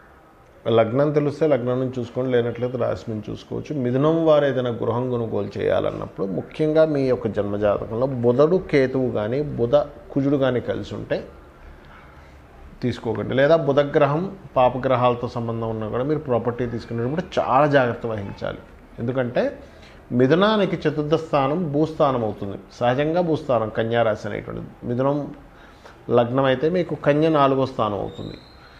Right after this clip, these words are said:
కాబట్టి ఇక్కడ మీరు గనక ఉదాహరణకి మీ బుధుడు పాడయ్యాడు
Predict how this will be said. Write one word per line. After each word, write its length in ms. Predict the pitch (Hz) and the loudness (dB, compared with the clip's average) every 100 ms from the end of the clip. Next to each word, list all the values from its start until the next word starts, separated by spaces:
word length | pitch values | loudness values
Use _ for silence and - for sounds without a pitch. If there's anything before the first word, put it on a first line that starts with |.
| - - | -20 0
కాబట్టి 720 | 160 165 165 170 135 135 180 - - - - - 185 | 2 4 2 0 2 0 -4 -10 -20 -20 -20 -12 -10
ఇక్కడ 260 | - 196 | 0 2
మీరు 220 | 190 185 | 4 2
గనక 300 | 170 165 165 | 2 0 2
ఉదాహరణకి 640 | 170 160 160 156 156 156 160 | 2 4 4 4 0 -2 0
మీ 180 | 165 | 0
బుధుడు 280 | 151 147 160 | 2 2 0
పాడయ్యాడు 640 | 175 156 139 135 127 120 | 4 4 4 4 4 2